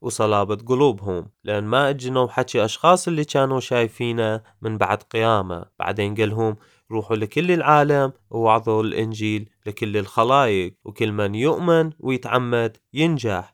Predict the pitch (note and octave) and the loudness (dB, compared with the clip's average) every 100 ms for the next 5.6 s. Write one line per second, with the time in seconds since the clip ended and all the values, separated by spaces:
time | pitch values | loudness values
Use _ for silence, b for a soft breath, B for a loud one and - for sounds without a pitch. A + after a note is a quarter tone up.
0 | _ A2 A2 G#2 - A2 G#2 G#2 C3+ G3 | _ -6 -4 -4 -6 -6 -4 -2 2 4
1 | F#3+ D#3 D#3 D3+ D3 - - A#2+ A#2+ C#3+ | 4 2 2 0 0 -4 -10 -10 -4 -4
2 | - G2 F#2 - C3 C#3+ D#3+ A3 G#3+ F#3 | -2 -4 -4 -8 -2 0 2 2 2 0
3 | D3+ D3 C#3+ C#3 C#3 C3+ - C3 B2+ A#2 | 0 2 2 2 0 -4 -2 -2 0 2
4 | B2 C3 B2+ C#3+ C#3+ D#3+ C#3+ G2 G2+ _ | 2 2 0 2 0 2 -2 -4 -10 _
5 | A2+ A2+ - A#2 A#2 | -6 -4 -6 -6 -6